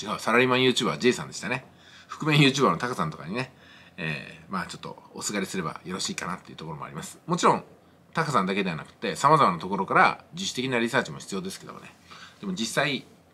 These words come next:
今日、こうしてる間にも、YouTubeで家族を支えてるタカさんに、今度いろいろとね、お話を聞く機会、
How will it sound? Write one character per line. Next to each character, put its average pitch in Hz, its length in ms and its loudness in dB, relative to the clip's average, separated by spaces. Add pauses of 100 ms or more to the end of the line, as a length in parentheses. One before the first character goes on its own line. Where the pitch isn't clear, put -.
(420)
今 139 120 6
日、 - 120 4 (400)
こ 123 140 2
う 117 40 6
し - 60 -2
て 127 80 6
る 117 60 8
間 117 160 6
に 107 80 2
も、 80 180 -4 (540)
YouTube 110 360 2
で 71 200 -4 (120)
家 120 120 -6
族 95 180 -6
を 80 40 -6
支 87 140 -10
え 90 100 -4
て - 100 -8
る 117 80 -10
タ 120 100 -6
カ 113 80 -12
さ 104 100 -4
ん 95 80 -4
に、 139 240 -2 (920)
今 110 140 -4
度 87 60 -4
い 90 60 -4
ろ 95 100 0
い - 20 2
ろ 92 60 -8
と 135 80 -6
ね、 135 100 -6
お 95 60 -6
話 95 220 -4
を 92 60 -2
聞 - 160 -12
く - 80 -14
機 - 120 -14
会、 - 140 -8